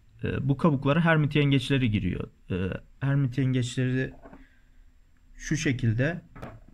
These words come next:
ama, e, mesela küçük hermit yengeci giriyor, e, büyüyor. Ondan sonra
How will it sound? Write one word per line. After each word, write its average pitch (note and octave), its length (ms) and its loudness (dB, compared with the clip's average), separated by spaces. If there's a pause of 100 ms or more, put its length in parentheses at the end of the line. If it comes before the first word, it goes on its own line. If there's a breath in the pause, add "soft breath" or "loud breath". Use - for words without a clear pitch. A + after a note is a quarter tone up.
(160)
ama, D3 360 2
e, A#2 140 4
mesela A#2+ 400 2
küçük - 280 -4
hermit D#3 340 2
yengeci D3+ 360 0
giriyor, A#2 340 2 (480 loud breath)
e, A#2 300 4
büyüyor. C#3 640 4
Ondan D#3 320 2
sonra D3+ 480 2